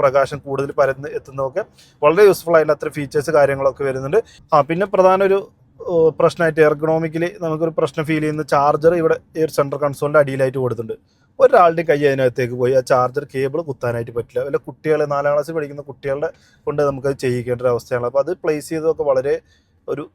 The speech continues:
ചിന്തിക്കാതെ ചെയ്തൊരു പ്രവൃത്തിയായിട്ടൊക്കെ തോന്നിയിട്ടുണ്ട്. അങ്ങനെ കുറച്ച് കാര്യങ്ങളാണ്, ചിന്ന ചിന്ന കാര്യങ്ങൾ മാത്രം. പക്ഷേ അത് നമ്മൾ ഡെയിലി യൂസ് ചെയ്യുമ്പോൾ നമുക്കതൊക്കെ അത്യാവശ്യമുള്ള സാധനങ്ങളാണ്.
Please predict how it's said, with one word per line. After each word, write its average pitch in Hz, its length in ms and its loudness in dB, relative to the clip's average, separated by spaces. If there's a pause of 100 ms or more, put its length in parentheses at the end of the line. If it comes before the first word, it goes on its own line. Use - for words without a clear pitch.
(100)
ചിന്തിക്കാതെ 143 600 0
ചെയ്തൊരു 160 280 0
പ്രവൃത്തിയായിട്ടൊക്കെ 131 600 0
തോന്നിയിട്ടുണ്ട്. 123 340 -4
അങ്ങനെ 185 200 -6
കുറച്ച് 202 300 -4
കാര്യങ്ങളാണ്, 156 400 4 (120)
ചിന്ന 185 300 -6
ചിന്ന 220 200 -2 (100)
കാര്യങ്ങൾ 139 300 4 (100)
മാത്രം. 113 220 -4 (240)
പക്ഷേ 165 180 4
അത് 196 120 6
നമ്മൾ 214 140 0 (120)
ഡെയിലി 208 340 2
യൂസ് 202 180 0
ചെയ്യുമ്പോൾ 190 260 2
നമുക്കതൊക്കെ 175 360 4
അത്യാവശ്യമുള്ള 147 420 0
സാധനങ്ങളാണ്. 135 420 0